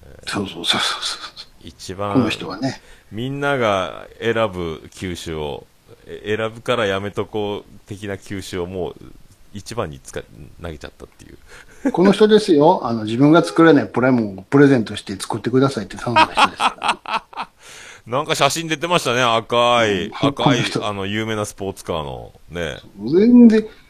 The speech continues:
Speaker 2: 全然できないんで、お願いします、つって。
Speaker 1: <laughs> さすがですね、やっぱね。
Speaker 2: ええ、ほんま、ほんまかいなーって、ちょっと、嫌や、嫌な顔されてたけども。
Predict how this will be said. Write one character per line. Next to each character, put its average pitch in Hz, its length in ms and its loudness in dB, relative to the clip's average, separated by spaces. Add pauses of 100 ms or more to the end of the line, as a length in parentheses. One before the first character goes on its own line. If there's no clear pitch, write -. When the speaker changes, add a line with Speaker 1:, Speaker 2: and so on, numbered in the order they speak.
(300)
Speaker 2:
全 226 280 4
然 208 200 8
で 185 100 8
き 196 100 10
な 190 80 10
い 151 100 8
ん - 20 8
で、 127 360 2 (120)
お 160 80 4
願 156 200 10
い 151 40 6
し 143 120 4
ま 139 120 4
す、 95 220 -12
つ - 160 -14
っ - 40 -20
て。 - 100 -20 (880)
Speaker 1:
<laughs> - 200 -20 (500)
さ - 180 -18
す - 140 -16
が 101 100 -8
で - 80 -10
す - 140 -18
ね、 76 120 -10
や 71 120 -10
っ - 100 -16
ぱ 58 100 -14
ね。 73 120 -10 (400)
Speaker 2:
え 180 640 -4
え、 165 40 6
ほ - 380 -4
ん 139 60 0
ま、 151 120 -2
ほ - 180 -2
ん 185 60 -2
ま 180 120 -2
か 170 160 -2
い 147 60 -6
な 107 260 -8
ー 107 40 -8
っ - 20 -16
て、 110 100 -12
ち - 100 -2
ょ 143 40 2
っ - 40 0
と、 107 180 -8 (760)
嫌 170 220 4
や、 202 120 6
嫌 180 200 4
な 156 400 -2
顔 135 220 0
さ 139 120 2
れ 131 60 0
て 131 140 -2
た 120 80 -4
け 104 100 -10
ど 90 120 -12
も。 95 340 -10